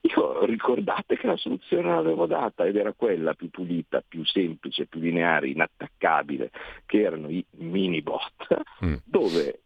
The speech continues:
Speaker 1: era già debito, perché era debito dello Stato, era, era, era stampato, e quindi non è che c'era un debito occulto, no, che veniva passato alle future generazioni o similari,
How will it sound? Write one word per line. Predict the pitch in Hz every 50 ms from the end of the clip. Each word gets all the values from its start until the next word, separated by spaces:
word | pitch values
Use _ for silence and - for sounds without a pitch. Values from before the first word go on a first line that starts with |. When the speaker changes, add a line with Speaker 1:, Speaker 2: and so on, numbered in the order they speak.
| _ _ _
Speaker 1:
era | - 120 117 104 95 85 78
già | - 139 147 135
debito, | 101 95 78 73 - 82 82 - - - 294 285 _ - - - - -
perché | - - - - - 80 80 73
era | 71 73 71 71
debito | - - 80 73 73 76 - 76
dello | 60 65 67 71
Stato, | - - - - - - -
era, | - 62 73 71 71
era, | 64 71 80 80 76 71 62
era | 62 73 73 -
stampato, | - - 82 92 - 113 - - 78
e |
quindi | - - 90 87 80
non | 80 95 139
è | 208 -
che | - - -
c'era | - - 82 80 80
un | 82 80
debito | 80 80 76 85 - - 82
occulto, | - - - - 95 87 82 - - 82 78
no, | 73 80
che | 78 - 80
veniva | 76 78 76 76 76 78 76
passato | - 76 73 - - 78 73 - -
alle | 78 76 73 78 78
future | 78 - 78 76 - 82 82 82 80 78
generazioni | 76 76 76 78 76 76 76 _ - - 82 78 78 71 73 69
o |
similari, | - - 71 73 71 64 53 50 - - -